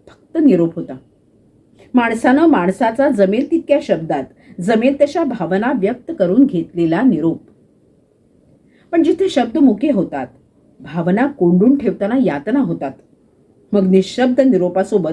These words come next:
भावना व्यक्त होतात, असाही निरोप मला आठवतो. माझ्या लहानपणी मराठीच्या पुस्तकात अत्र्यांच्या नवयुगमालेतर्फे निघालेलं ते पाठ्यपुस्तक होतं. शेवटचा तास म्हणून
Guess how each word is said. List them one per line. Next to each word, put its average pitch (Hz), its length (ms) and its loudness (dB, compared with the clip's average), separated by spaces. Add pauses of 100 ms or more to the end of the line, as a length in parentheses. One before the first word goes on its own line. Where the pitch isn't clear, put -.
(380)
भावना 190 380 0
व्यक्त 202 320 -2
होतात, 165 340 -2 (920)
असाही 202 380 0
निरोप 180 300 2
मला 156 140 -8
आठवतो. 131 460 -12 (1040)
माझ्या 254 240 2
लहानपणी 226 600 0 (420)
मराठीच्या 269 520 -2
पुस्तकात 233 480 -6 (720)
अत्र्यांच्या 240 560 0
नवयुगमालेतर्फे 226 960 0
निघालेलं 196 540 2
ते 339 60 -4
पाठ्यपुस्तक 180 640 -6
होतं. 170 260 -4 (760)
शेवटचा 277 560 -2
तास - 360 -10 (300)
म्हणून 220 300 2